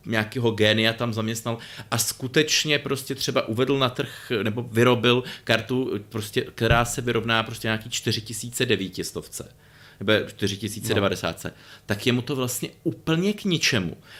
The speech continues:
Speaker 1: A stejně ten launch bude naprostej fail, protože oni nemají ty ovladače.
Speaker 2: No jasně, to už teďka ukazovalo, že tam,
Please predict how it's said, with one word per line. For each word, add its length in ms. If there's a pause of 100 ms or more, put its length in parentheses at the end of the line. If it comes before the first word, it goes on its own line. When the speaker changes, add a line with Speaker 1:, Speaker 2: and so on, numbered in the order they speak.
(120)
Speaker 1:
A 60
stejně 360
ten 240
launch 300
bude 260
naprostej 680
fail, 380 (420)
protože 400
oni 280
nemají 300
ty 160
ovladače. 640 (140)
Speaker 2:
No 80
jasně, 320
to 80
už 100
teďka 280
ukazovalo, 500
že 100
tam, 260